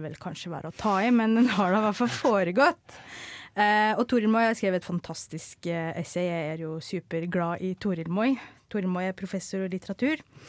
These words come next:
og fast skribent i Morgenbladet. Og hun, eh, for det her er i forbindelse med at, eh, Svetlana Aleksijevitsj har vunnet <laughs> Nobel litteraturpris, vel, for, eh,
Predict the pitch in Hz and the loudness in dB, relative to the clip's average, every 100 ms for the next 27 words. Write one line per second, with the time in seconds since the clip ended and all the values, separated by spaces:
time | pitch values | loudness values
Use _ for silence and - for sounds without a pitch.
0 | - - - - 185 202 190 202 - - | -20 -20 -20 -6 0 0 0 -6 -6 -12
1 | - 202 202 240 - 208 202 190 165 156 | -4 -2 4 2 2 0 2 2 0 -2
2 | 165 233 - - - _ _ _ _ _ | 0 -2 -4 -16 -20 _ _ _ _ _
3 | - 247 240 226 226 226 226 220 220 - | -2 0 2 2 4 4 4 2 0 -6
4 | - - - 240 240 214 214 - 226 202 | -20 -10 2 4 4 2 -2 -2 0 2
5 | 165 151 214 202 180 190 208 208 _ - | 0 2 4 4 4 0 -2 -6 _ -4
6 | 202 196 - - - 208 - 180 165 151 | 0 0 -4 -6 -4 -4 -2 -2 -2 -2
7 | 170 190 196 190 180 170 175 - - 269 | 0 2 2 0 -2 -6 -6 -6 -2 0
8 | 269 381 _ - - - - _ _ _ | 2 0 _ -10 -8 -8 -12 _ _ _
9 | - _ _ - - 208 208 196 202 220 | -20 _ _ -10 2 4 4 2 0 2
10 | 185 165 185 247 220 190 175 170 185 190 | 2 2 4 6 4 4 0 0 0 0
11 | - 190 185 165 - - 285 320 - 226 | -2 -6 -6 -6 -8 -2 -2 -2 -4 -2
12 | 247 269 - 202 196 202 196 214 | 0 -2 -2 0 2 0 -2 -4